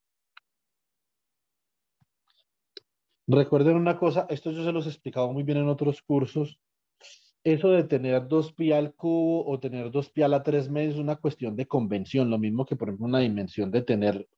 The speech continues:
eh, sobre dos pi o sobre raíz de dos pi es una cuestión de convención.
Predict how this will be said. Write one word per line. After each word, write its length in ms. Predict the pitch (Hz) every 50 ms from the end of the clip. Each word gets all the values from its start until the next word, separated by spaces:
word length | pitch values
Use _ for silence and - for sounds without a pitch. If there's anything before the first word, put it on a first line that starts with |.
| _ _ _ _ _ _ _ _ _ _ _
eh, 220 | 139 131 131 131 131
sobre 340 | - 160 135 131 131 117
dos 240 | 113 110 107 - -
pi 220 | - 147 156 156 160
o 80 | 156
sobre 160 | 135 151 135
raíz 260 | 127 120 117 113 110 110
de 80 | 135
dos 160 | 139 139 135 -
pi 80 | -
es 60 | 147 156
una 160 | 156 156 151
cuestión 280 | 156 143 - 123 107
de 120 | 107 135 -
convención. 800 | - 143 120 107 92 101 95 90 - - 127 123 104 90 85